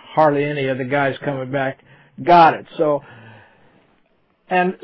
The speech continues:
so we had this congressman I was running against, and then we had the, uh, big shots in the Democrat Party. They'd all go down there to Imperial Valley and come back with a briefcase full of money. They're all paid off.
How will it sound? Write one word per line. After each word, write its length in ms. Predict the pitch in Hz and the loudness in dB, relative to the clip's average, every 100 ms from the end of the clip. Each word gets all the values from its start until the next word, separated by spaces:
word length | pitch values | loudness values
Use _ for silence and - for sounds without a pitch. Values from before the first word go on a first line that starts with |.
| - | 0
so 140 | 233 220 | 6 6
we 60 | |
had 200 | 233 247 | 8 6
this 160 | 196 180 - | 6 2 2
congressman 640 | 233 277 247 165 190 180 | 6 6 6 2 0 2
I 120 | 170 | 4
was 120 | 165 143 | 4 2
running 320 | 202 254 214 | 2 2 0
against, 500 | 147 131 147 170 170 - - - _ _ _ | -2 -4 -4 -4 -6 -16 -20 -20 _ _ _
and 140 | 160 | -2
then 180 | 175 240 | 2 6
we 80 | 226 | 6
had 360 | 196 208 202 165 | 6 6 4 4
the, 320 | 165 156 147 | 0 0 2
uh, 260 | 143 143 | 0 0
big 280 | 139 143 214 - | -2 2 0 4
shots 320 | 196 185 - | 4 6 4
in 100 | 151 | -4
the 220 | 151 143 139 | -4 -4 2
Democrat 540 | 214 254 - 160 139 | 4 4 4 2 2
Party. 500 | - 143 147 175 165 _ - | -2 0 2 0 -4 _ -6
They'd 180 | 151 185 | 2 6
all 200 | 196 180 | 8 8
go 160 | 180 | 4
down 320 | 170 180 175 | 4 4 4
there 160 | 175 175 | 4 2
to 60 | 147 | 2
Imperial 380 | 131 190 180 | 2 4 4
Valley 440 | 147 185 233 190 151 | 4 6 6 6 4
and 100 | 139 | 2
come 180 | 180 156 | 0 4
back 300 | 175 175 160 | 4 4 0
with 120 | 151 | -4
a 40 | |
briefcase 540 | 139 185 185 170 165 147 | 2 4 4 2 0 0
full 200 | 175 160 | 0 2
of 60 | 170 | 2
money. 440 | 226 262 170 - _ _ _ _ _ _ _ _ | 2 2 -2 -8 _ _ _ _ _ _ _ _
They're 120 | - 196 | 0 6
all 240 | 202 190 | 6 6
paid 300 | 196 208 196 | 6 8 10
off. 340 | 208 196 120 | 10 8 6